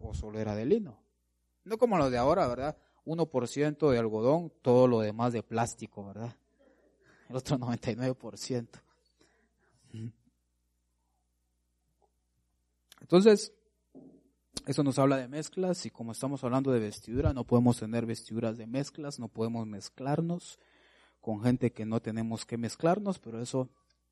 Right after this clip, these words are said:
lo vamos a ver el otro domingo, primero Dios. Póngase de pie, hermano. Vamos a orar. Y vamos a pedirle al Señor que nos dé las vestiduras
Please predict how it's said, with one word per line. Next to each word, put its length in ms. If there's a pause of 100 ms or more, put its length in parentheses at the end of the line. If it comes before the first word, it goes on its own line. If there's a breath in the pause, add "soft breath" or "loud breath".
(220)
lo 80
vamos 300
a 60
ver 260 (800)
el 100
otro 200
domingo, 360
primero 400
Dios. 280
Póngase 420
de 80
pie, 180
hermano. 360 (920 soft breath)
Vamos 420
a 100
orar. 380 (1700 loud breath)
Y 100
vamos 320
a 100
pedirle 320
al 100
Señor 480
que 200
nos 240
dé 320 (500)
las 240
vestiduras 1000